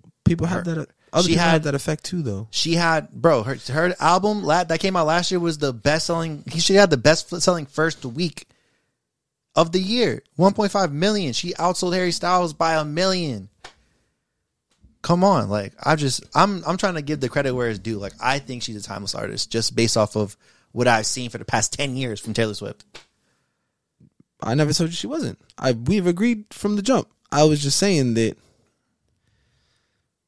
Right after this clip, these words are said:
Speaker 1: on everything you're saying, that's all to her fans. Like, they, her, she has a loyal fan base, and she's created that because that community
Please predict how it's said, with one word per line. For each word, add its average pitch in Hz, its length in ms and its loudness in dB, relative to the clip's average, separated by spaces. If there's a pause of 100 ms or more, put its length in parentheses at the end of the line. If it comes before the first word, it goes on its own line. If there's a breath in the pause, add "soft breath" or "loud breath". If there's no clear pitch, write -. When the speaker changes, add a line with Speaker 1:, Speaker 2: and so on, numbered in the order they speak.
(1000)
Speaker 1:
on 127 180 2
everything 170 340 2
you're 165 100 6
saying, 143 600 2 (300)
that's 117 320 -2
all 151 120 6
to 131 100 -2
her 131 120 -2
fans. 113 600 -2
Like, 104 160 -14 (100)
they, 113 140 -4 (140)
her, 120 160 -4
she - 200 -6
has 135 120 0
a 123 60 0
loyal 117 300 2
fan - 680 -4
base, - 360 -10
and 110 100 -10
she's 110 200 -4
created 131 600 2
that 110 280 -4 (440 soft breath)
because 117 320 0
that 113 220 0
community 127 760 0